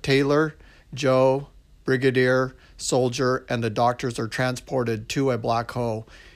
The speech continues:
into an antimatter world. The Time Lords violate their first rule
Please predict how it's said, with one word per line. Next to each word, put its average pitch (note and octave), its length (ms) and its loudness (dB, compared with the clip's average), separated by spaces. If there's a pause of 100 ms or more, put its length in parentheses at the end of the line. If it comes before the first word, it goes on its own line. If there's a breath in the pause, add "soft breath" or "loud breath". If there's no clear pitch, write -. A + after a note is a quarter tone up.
(140 loud breath)
into C#3 400 0
an A2+ 120 -4
antimatter A#2 760 -4
world. A2+ 400 0 (540 soft breath)
The B2 120 -6
Time B2+ 260 2
Lords B2+ 280 0
violate B2+ 480 0
their A2+ 140 -6
first D#3 320 0
rule A#2 420 -2